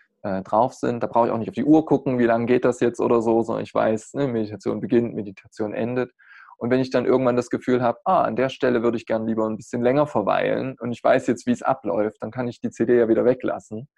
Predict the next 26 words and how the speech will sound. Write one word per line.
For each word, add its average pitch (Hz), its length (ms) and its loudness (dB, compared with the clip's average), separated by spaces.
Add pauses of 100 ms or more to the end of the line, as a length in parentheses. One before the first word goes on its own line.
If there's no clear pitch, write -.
(600)
ähm, 110 500 -2
und 113 440 -2
einfach 110 340 -4
für 120 80 -6
mich 113 260 -6
selbst 104 400 -2
meditieren. 98 640 -12
Ich - 100 -16
habe 120 140 -8
die 120 80 -2
Erfahrung 113 400 0
gemacht, 110 280 -6
dass - 140 -20
viele, 110 260 -6
die 104 80 -6
mit 101 160 -16
Meditation 101 680 -14
beginnen, 113 440 -6 (600)
auf 98 160 -8
die 113 180 -4
Art 104 240 -8
und 107 160 -10
Weise 101 300 -4
sehr 104 200 -6
schön 104 560 -4
auch 104 280 -12